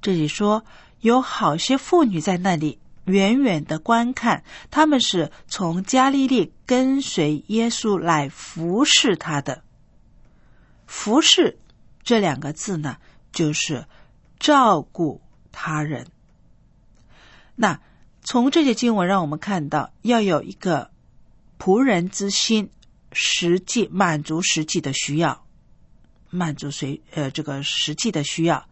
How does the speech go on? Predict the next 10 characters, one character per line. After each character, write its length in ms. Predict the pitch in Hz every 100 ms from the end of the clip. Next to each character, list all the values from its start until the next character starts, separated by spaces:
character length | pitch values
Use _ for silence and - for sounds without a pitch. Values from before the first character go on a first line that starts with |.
| _ _ _ _ _ _ _ _ _ _ _ _ _ _ _ _ _ -
另 180 | 269 254
外， 140 | 220
我 100 | 175
们 140 | 156
再 180 | 170 185
看 240 | 190 190 -
《路 180 | 233
加 200 | 220 196
福 180 | 190 196
音》 320 | 196 208 196